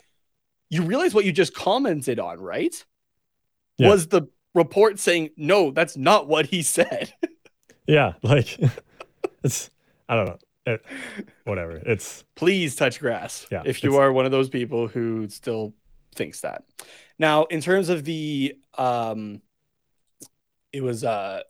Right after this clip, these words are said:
Speaker 1: some very inappropriate comments. That falls in line, and I don't feel
Speaker 2: Mm-hmm.
Speaker 1: like I really need to reiterate it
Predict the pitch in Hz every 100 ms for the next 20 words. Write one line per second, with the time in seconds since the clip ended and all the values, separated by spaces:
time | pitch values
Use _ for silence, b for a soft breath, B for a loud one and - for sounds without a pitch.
0 | _ - 180 156 123 165 175 180 156 151
1 | - 139 127 143 131 - 147 117 90 -
2 | - - _ b b b b _ _ _
3 | _ _ - 131 208 359 359 _ _ _
4 | _ _ _ _ _ - - 156 143 156
5 | 127 110 117 131 185 220 190 - _ _
6 | _ _ - 170 175 135 180 175 165 143
7 | 147 147 139 147 - 131 127 131 135 135
8 | 131 127 131